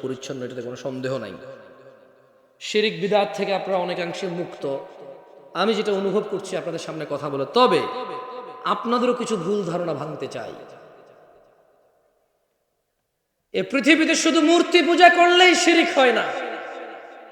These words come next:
এই পৃথিবীতে শুধু মাজার পূজা করলেই শিরিক হয় না, এই পৃথিবীতে শুধু আল্লাহ ব্যতীত অন্যের কাছে সন্তান চাইলে, অন্যের কাছে রিজিক চাইলে, সুস্থতা চাইলেই যে শিরিক হয়,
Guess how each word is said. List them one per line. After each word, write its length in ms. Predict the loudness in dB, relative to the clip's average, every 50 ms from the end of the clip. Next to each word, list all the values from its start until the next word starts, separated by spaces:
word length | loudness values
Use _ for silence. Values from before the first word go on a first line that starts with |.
| -20 -20 -20 -20 -20 -20 -20 -20 _ _ _ _ _ _ _ _ _ _ _ _ _ 4
এই 120 | 4 4
পৃথিবীতে 540 | 4 4 0 2 4 4 4 4 4 2 2
শুধু 260 | 2 2 2 2 4
মাজার 360 | 6 6 8 8 8 8 6
পূজা 240 | 6 4 6 6 6
করলেই 380 | 6 6 4 6 6 4 4 4
শিরিক 300 | 4 2 2 2 2 0 0
হয় 140 | 0 0 0
না, 80 | 0 -2 -6 -8 -10 -12 -12 -12 -14 -14 -16 -16 -16 -18 -18 -18 -20 -20 -20 -20 -20 -20 -20 -20 -20 -20 -20 -20 _ _ _ _ _ _ _ _ _ _ _ _ _ _ _ _ _ _ _ 4
এই 140 | 4 4
পৃথিবীতে 560 | 4 2 -4 -4 0 0 0 0 0 -2 -2 -2
শুধু 220 | -2 -2 0 2
আল্লাহ 320 | 2 2 2 2 2 2
ব্যতীত 260 | 2 0 -2 -2 0 2
অন্যের 340 | 2 2 2 -2 -4 -4
কাছে 200 | -4 -4 -4 -4
সন্তান 600 | -6 -4 -6 -6 -6 -6 -4 -4 -2 -2 -2 -4
চাইলে, 480 | -2 0 0 0 0 2 4 4 4 2 0 -6 -10 -10 -10 -12 -12 -12 -14 -16 -16 -16 -16 -18 -18 -20 -20 -20 -20 -8 -2
অন্যের 340 | 0 0 0 2 2 2 2
কাছে 260 | 2 0 2 2 2
রিজিক 280 | 2 2 0 0 -2 -4 -6 -2
চাইলে, 500 | 2 4 4 6 6 6 6 6 4 0 -4 -4 -4
সুস্থতা 540 | -4 -4 -2 -4 -4 -4 -6 -4 -2 0 -2
চাইলেই 400 | 0 2 0 0 2 0 0 -2
যে 120 | -2 -4 -6
শিরিক 400 | -4 -4 -4 -4 -4 -4 -4 -2
হয়, 180 | 0 0 0